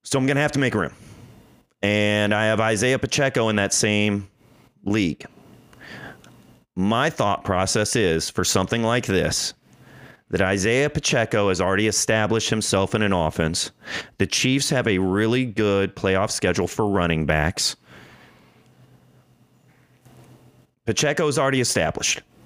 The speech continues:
That's kinda big. Alexander Mattison, if he goes into that Dalvin Cook role, I mean, we know that he is good. But I don't believe that the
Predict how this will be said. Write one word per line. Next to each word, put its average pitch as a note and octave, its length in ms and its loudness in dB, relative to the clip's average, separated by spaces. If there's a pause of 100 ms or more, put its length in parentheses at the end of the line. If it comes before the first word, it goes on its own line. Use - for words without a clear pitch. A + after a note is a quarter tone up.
(380)
That's B2+ 220 0
kinda C3 240 0
big. E2 400 -2
Alexander F3+ 460 0
Mattison, E3 420 0
if - 120 -2
he E3 100 0
goes F#3 320 -2
into C3 420 0
that G#2+ 240 0
Dalvin G2+ 340 2
Cook G#2 240 0
role, F#2+ 320 2
I G2+ 120 0
mean, G2 240 0
we A#2+ 100 0
know G#2+ 320 2
that F#2+ 140 0
he G2 180 0
is F2 220 0
good. C#2+ 340 0 (2250)
But G#2+ 100 0
I G#2+ 80 2
don't A#2+ 360 0
believe A2 640 0
that F#2 320 0
the F2+ 560 2